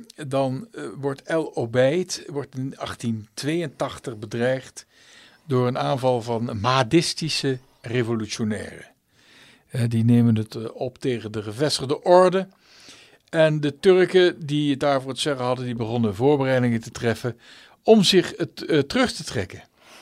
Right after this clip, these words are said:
En die Turkse generaal, hè, dus de vermeende, of de,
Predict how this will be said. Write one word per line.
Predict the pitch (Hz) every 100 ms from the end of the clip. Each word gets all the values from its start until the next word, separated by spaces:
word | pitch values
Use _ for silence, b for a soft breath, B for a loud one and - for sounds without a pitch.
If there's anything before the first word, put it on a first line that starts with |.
| B B B B -
En | 135
die | 143
Turkse | 185 175 - 139
generaal, | 143 123 120 147 170
hè, | 151 147
dus | 117 -
de | 101 - _ _ _
vermeende, | 107 101 123 123 123 113
of | 113
de, | - -